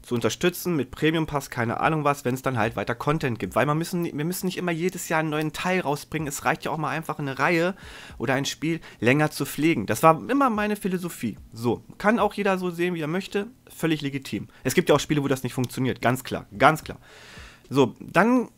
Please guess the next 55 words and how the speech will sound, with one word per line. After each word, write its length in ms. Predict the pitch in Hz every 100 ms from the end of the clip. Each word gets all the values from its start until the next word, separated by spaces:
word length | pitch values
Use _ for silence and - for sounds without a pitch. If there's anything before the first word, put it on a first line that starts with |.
| _
kam 300 | - 185 226
ja 120 | 220
so 140 | 180 208
ein 140 | 185
bisschen 520 | 214 - 208 196 - -
das 180 | 165
Ärgernis 480 | - - - 180 139
mit 160 | 139 131
Battlefield 600 | 113 110 107 - 85 -
und, 380 | 110 120 120 -
ähm, 320 | 117 120 104
dann 160 | 123 147
war 80 | 175
das 140 | 180
ein 60 | 190
bisschen 200 | 190 175
schwierig. 260 | 170 -
Also 160 | 151 156
auch 80 | 160
Battlefield 440 | 180 196 185 180
vier 340 | - 220 262
hatte 180 | 247 -
es 80 | 113
schon 180 | - 107
ein 20 |
bisschen 300 | 98 - 92
schwer 360 | - 98 92 -
und 100 | 85
so, 160 | 82 90
ne? 140 | 165
Also 220 | 156 160
da 140 | 147 147
gab's 240 | 165 -
ein 80 | 165
paar 160 | 170
Sachen. 260 | 175 143 92 - - - -
Dann 120 | 98
hat 100 | 120
man 120 | 135
sowas 240 | 123 127 -
gemacht 260 | 117 117
wie 60 | 117
diese 200 | 107 113
Neuauflage 580 | 110 120 117 123 120 113
von 160 | 107
Medal 160 | 117 117
of 120 | 104
Honor, 280 | - 143 135
dazu 240 | 110 113
sage 180 | 107 110
ich 80 | 104
jetzt 120 | -
einfach 200 | 104 107
mal 140 | 95
nichts. 340 | 95 147 -